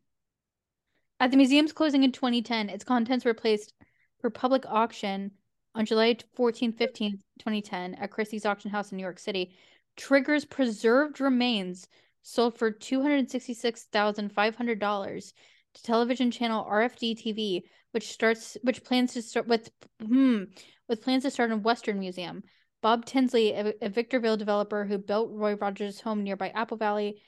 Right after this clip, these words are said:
bought a, the fiberglass replica and plans to make the statue part of historic Apple Valley Village.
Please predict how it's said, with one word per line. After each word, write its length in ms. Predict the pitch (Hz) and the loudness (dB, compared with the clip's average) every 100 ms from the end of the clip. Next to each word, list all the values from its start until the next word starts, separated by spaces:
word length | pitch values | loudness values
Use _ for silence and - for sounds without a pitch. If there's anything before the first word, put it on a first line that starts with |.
| _ _ _ | _ _ _
bought 220 | 208 - _ | -2 -2 _
a, 160 | 220 208 - - - | -2 -2 -6 -18 -4
the 100 | 208 | -4
fiberglass 760 | - 233 247 240 214 202 - | 2 2 4 2 2 0 -2
replica 560 | 233 226 226 190 175 196 _ _ _ _ _ 226 | -2 -2 -4 -4 -6 -6 _ _ _ _ _ 2
and 180 | 220 | 2
plans 360 | - 233 233 233 | 2 0 0 0
to 80 | 247 | 0
make 200 | 233 226 | 0 -2
the 60 | |
statue 420 | - 220 220 - 220 | -4 0 0 -2 -4
part 180 | 220 | -2
of 60 | 208 | -2
historic 380 | 202 - 208 208 | -6 -6 -6 -4
Apple 240 | 208 208 208 | -4 -4 -2
Valley 260 | 196 196 | -2 -2
Village. 540 | 190 226 185 185 - | -2 -2 -2 -6 -14